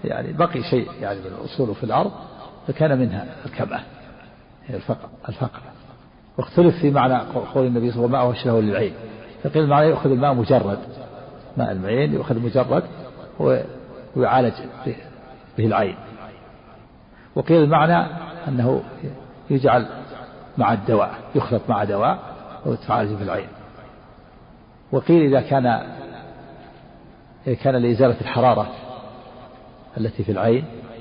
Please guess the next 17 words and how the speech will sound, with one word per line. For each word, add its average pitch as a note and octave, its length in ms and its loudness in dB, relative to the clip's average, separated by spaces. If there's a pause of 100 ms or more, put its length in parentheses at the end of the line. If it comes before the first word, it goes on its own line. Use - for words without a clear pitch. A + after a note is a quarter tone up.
(320)
فإنه B2 400 2
يستعمل A#2 420 0 (160)
مفردا، G2+ 420 -6 (1600)
وإن C3 180 2
كان C3 180 2
لغير A2+ 400 2
ذلك C#3+ 120 2
فإنه A#2 340 0
يركب B2 340 0
مع G#2 180 -4
غيره. A2+ 300 -2 (1000)
قال C#3+ 140 6
النووي A#2+ 420 4 (240)
رحمه A2 260 -2
الله: A#2+ 340 0 (180)
"قد A#2+ 140 0
أدركنا A#2+ 760 -4